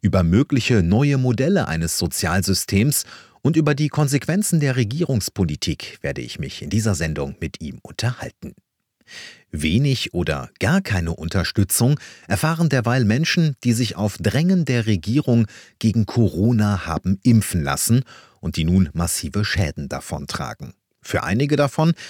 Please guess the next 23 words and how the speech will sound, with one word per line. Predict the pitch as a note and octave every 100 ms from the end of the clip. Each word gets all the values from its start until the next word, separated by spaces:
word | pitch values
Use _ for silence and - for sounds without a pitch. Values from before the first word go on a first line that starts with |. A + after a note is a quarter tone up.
| - -
ist | - -
nach | F2
der | - F#2
Impfung | A2+ A2 A#2 A2+ -
nichts | G2+ C3 - -
mehr, | G#2+ F#2+
wie | E2+ F#2+
es | -
war. | C#3 A2 C#2+ -
Ärzte | F2 C3 - -
und | G2+ F#2+
Politiker | - F2 F#2 A2 B2 C3
schweigen | D#3 A#2+ - C#2+
dazu. | G2+ - D#3+ - _ _ - - - - -
Nicht | B2+ F#3+ -
so | G3 G3 -
der | C3+ C3+ -
Schweizer | - A2 E3 - D#3+ A#2+
Regisseur | G#2 G#2 - C#3+ D3+ -
und | A#2 -
Produzent | - G#2 G2+ - G2+ G#2 -
Mike | - F2+ G#2+ -
Wüniger. | D#2 D#2 A2+ F#2+ - -